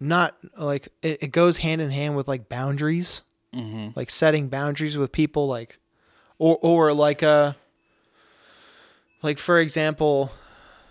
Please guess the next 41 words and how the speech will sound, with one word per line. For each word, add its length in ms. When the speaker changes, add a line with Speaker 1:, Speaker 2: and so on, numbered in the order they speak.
Speaker 1:
we 260
just 220
got 160
invited 440
to 280
a, 120
a 60
party 440
on 140
Friday 380
night. 300
Speaker 2:
Mm-hmm. 300
Speaker 1:
And 420
if 180
I, 280
if 180
it 80
was 240
anybody 500
else 300
and 160
I 120
didn't 440
feel 320
like 260
going 440
in, 160
in 160
the 100
least 380
way, 500
now 420
I 140
can 160
finally 300
be 60
like, 240
"Nah, 380
I'm 120
good. 320
I, 160